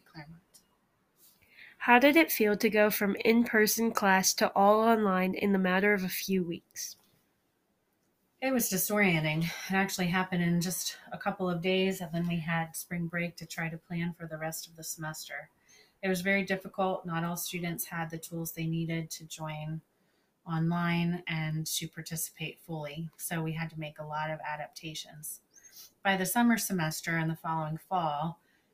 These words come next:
Speaker 1: we knew everything was gonna be online, so it was a little easier at that point to have high expectations for the students. But at first, we couldn't expect a lot of them.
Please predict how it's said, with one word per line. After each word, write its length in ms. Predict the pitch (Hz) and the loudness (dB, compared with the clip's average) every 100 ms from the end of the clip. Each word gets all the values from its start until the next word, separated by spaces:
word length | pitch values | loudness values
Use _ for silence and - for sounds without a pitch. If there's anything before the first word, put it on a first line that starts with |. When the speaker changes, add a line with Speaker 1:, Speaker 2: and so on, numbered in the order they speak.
| - | -4
Speaker 1:
we 80 | 170 | 0
knew 220 | 180 175 | 2 2
everything 420 | 160 165 165 160 | 0 -2 -2 -2
was 160 | 156 - | -2 -2
gonna 180 | 160 156 | -4 -2
be 180 | 160 | -2
online, 600 | 160 151 156 165 147 143 | -2 -2 -2 -2 -4 -6
so 180 | 156 175 | -6 -6
it 60 | 165 | -8
was 140 | 160 | -8
a 40 | 175 | -4
little 400 | 180 196 190 - | -2 0 0 -2
easier 400 | 180 170 180 165 | -2 -2 0 -2
at 160 | 147 | -2
that 300 | 160 156 - | -4 -6 -6
point 300 | - 175 165 | -6 -6 -6
to 100 | - | -10
have 300 | 160 160 151 147 | -8 -6 -6 -6
high 140 | 160 147 | -8 -6
expectations 840 | - - 160 156 151 151 156 151 - | -8 -10 -10 -12 -12 -10 -10 -12 -16
for 160 | 135 | -16
the 80 | 127 | -14
students. 640 | - - 139 123 - - - _ _ _ _ | -12 -12 -14 -16 -12 -14 -14 _ _ _ _
But 120 | 160 147 | -8 -8
at 180 | - | -8
first, 540 | - 165 156 - - - _ _ _ _ _ _ _ _ | -6 -4 -2 -4 -8 -12 _ _ _ _ _ _ _ _
we 80 | 175 | -12
couldn't 320 | 165 180 165 | -6 -4 -4
expect 460 | 151 - - 147 - | -4 -8 -6 -8 -8
a 80 | 147 | -10
lot 200 | 104 - | -8 -8
of 80 | - | -12
them. 240 | 123 160 | -14 -14